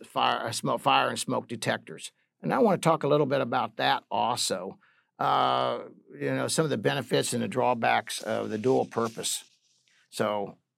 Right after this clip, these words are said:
with the dual purposes, actually what they are is they're smoke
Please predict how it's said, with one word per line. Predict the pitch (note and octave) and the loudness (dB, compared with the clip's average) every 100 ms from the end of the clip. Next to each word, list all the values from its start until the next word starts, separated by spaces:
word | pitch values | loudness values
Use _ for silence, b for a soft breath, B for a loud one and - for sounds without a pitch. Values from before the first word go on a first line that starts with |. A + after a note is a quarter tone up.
| _ _ _ _ A#2+ | _ _ _ _ -2
with | A#2 F#2 | -2 2
the | |
dual | G#2 B3 D#3 | 8 8 8
purposes, | E3 E3 C3+ - A#2+ A2 | 8 8 4 2 0 2
actually | - F3+ - E3 | 2 4 2 4
what | D3+ C#3+ | 4 4
they | D#3 D3 | 4 4
are | B2+ B2+ B2+ | 6 4 4
is | B2 A2+ | 2 0
they're | B2+ A#2 | 0 0
smoke | - D#3 D#3 D#3 - | 2 6 8 6 0